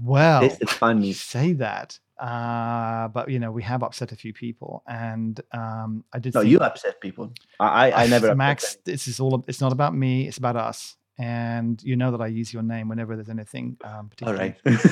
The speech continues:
Speaker 2: <laughs>
Speaker 1: controversial that we like to, <laughs> we like to say.
Speaker 2: <laughs>
Speaker 1: Uh, so I did reach out to a few people, and I said,
Speaker 2: Mm.
Speaker 1: uh, you know, Look, did you,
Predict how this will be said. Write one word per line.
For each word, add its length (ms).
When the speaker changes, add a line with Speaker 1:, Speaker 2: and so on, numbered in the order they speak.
Speaker 2:
<laughs> 200
Speaker 1:
controversial 600
that 120
we 100
like 280
to, 640
<laughs> 60
we 100
like 200
to 120
say. 340
Speaker 2:
<laughs> 40
Speaker 1:
Uh, 800
so 120
I 80
did 200
reach 240
out 160
to 60
a 20
few 160
people, 340
and 100
I 60
said, 380
Speaker 2:
Mm. 80
Speaker 1:
uh, 360
you 100
know, 300
Look, 140
did 200
you, 140